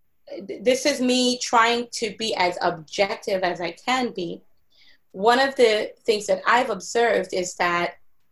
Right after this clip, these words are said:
there are stories that we tell ourselves, and our belief and our interaction with the world is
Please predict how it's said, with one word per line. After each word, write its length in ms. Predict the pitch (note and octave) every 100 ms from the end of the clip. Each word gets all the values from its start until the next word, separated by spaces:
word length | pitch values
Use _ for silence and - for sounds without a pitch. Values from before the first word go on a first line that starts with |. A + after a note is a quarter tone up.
| _ _ _ _ _ _
there 320 | E3 D#3+ A#3
are 160 | - G#3+
stories 640 | - - B3+ C4 C#4+ C4+
that 180 | G3 F#3
we 100 | F#3+
tell 260 | - F3+ E3+
ourselves, 840 | E3 - - - - - - - _ _
and 440 | G3 F#3 F#3 F#3+ F#3+ _ _ _ _ _ _
our 320 | A3 A3+ A3+
belief 600 | G3 G3+ G#3 D4 D4 - - _ _ _ _ _ _ _ _
and 140 | G#3 G#3+
our 260 | G3+ G3
interaction 800 | G#3 A3+ - F#3+ G#3+ C4 - G#3+
with 140 | F#3+ F#3
the 100 | F3
world 360 | F#3 C4 A3+
is 160 | G3 F#3